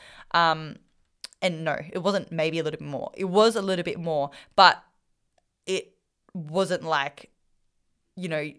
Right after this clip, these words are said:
exponentially more. So essentially, you know, in summary,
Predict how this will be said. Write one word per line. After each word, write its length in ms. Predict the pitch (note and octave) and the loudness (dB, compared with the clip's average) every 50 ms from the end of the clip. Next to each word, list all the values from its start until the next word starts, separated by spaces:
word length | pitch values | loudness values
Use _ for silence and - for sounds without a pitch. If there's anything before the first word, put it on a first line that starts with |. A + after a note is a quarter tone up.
| _ - | _ -10
exponentially 960 | G3+ G3+ - - - - G3+ E3 E3 D#3+ D#3 D3 - - - - - - - | -8 -8 -6 -6 -4 -2 -4 -4 -2 -4 -8 -8 -8 -12 -12 -12 -12 -12 -10
more. 280 | - - - - F3 - _ _ _ _ - - - - - | -10 -10 -10 -10 -12 -16 _ _ _ _ -20 -20 -20 -18 -14
So 140 | - - - | -4 0 2
essentially, 760 | - - - C#4+ C#4+ C#4 - C4+ C4 B3 B3+ A#3+ A#3+ A3+ A3 - _ _ _ _ _ _ _ _ _ _ _ _ _ _ - | 2 4 4 2 2 2 0 -4 -2 -2 -2 -2 -4 -6 -8 -12 _ _ _ _ _ _ _ _ _ _ _ _ _ _ -4
you 100 | G3 F3 | 0 2
know, 100 | E3+ E3 | 2 2
in 260 | D#3+ - - A3+ C4 | 0 0 -2 -4 -2
summary, 640 | - - G#3 F#3+ F3+ F3 E3+ F3 E3 E3+ E3 - | 0 2 2 0 0 -2 -4 -4 -4 -6 -6 -10